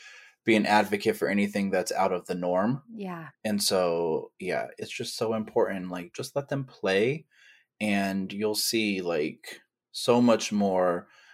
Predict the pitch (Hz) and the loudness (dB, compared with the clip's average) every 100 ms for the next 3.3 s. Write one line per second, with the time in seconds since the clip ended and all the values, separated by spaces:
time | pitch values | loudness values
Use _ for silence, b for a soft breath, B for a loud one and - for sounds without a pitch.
0 | b - 104 107 104 101 101 - 110 110 | b 0 4 6 6 4 2 0 2 2
1 | 104 104 95 90 95 92 92 92 - 110 | 0 -2 -2 0 2 2 0 -4 -4 -2
2 | 110 104 - 101 95 - 92 87 - - | 0 0 -2 -2 -2 -4 -4 -4 -4 -4
3 | 85 78 71 | -2 -4 -6